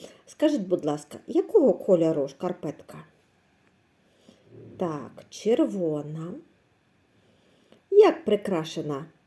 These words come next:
шкарпеточка? Вгорі опушка. Щ-, як ви гадаєте, з чого зроблена опушка?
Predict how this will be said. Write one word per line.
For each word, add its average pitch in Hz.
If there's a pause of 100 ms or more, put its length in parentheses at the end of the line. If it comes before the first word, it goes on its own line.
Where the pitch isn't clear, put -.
(460)
шкарпеточка? - (1400)
Вгорі 180 (1400)
опушка. 190 (140)
Щ-, - (340)
як 254
ви 180
гадаєте, 175
з 202
чого 254
зроблена 160
опушка? 160